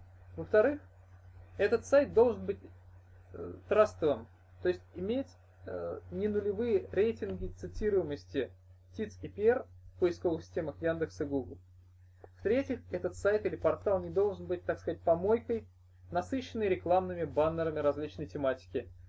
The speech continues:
которая только перенаправляет трафик. То есть это должен быть сайт, полезный для людей. К странице,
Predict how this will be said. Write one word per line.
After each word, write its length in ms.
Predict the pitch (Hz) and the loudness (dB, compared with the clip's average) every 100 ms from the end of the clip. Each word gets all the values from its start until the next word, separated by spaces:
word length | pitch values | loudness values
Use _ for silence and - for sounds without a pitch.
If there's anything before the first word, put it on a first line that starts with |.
| - | -2
которая 380 | 165 240 226 196 | 2 6 6 6
только 300 | 180 180 - | 2 0 -2
перенаправляет 760 | - 156 151 147 139 143 147 | -4 -4 -2 2 4 4 0
трафик. 400 | - 135 127 131 - - - - - | 2 2 2 -8 -14 -20 -20 -20 -2
То 80 | 220 | 2
есть 160 | 233 247 | 2 0
это 140 | 220 | -4
должен 340 | 202 214 185 185 | 4 4 4 -2
быть 160 | 180 | -6
сайт, 260 | - 220 214 | 2 2 4
полезный 420 | 170 156 156 165 | 2 2 -2 -6
для 160 | 160 160 | -8 -6
людей. 400 | 160 139 117 - - - - - - - - | -6 -4 -6 -8 -16 -20 -20 -20 -20 -20 -6
К 20 | |
странице, 680 | - 214 269 294 240 196 | 0 0 0 -2 0 -2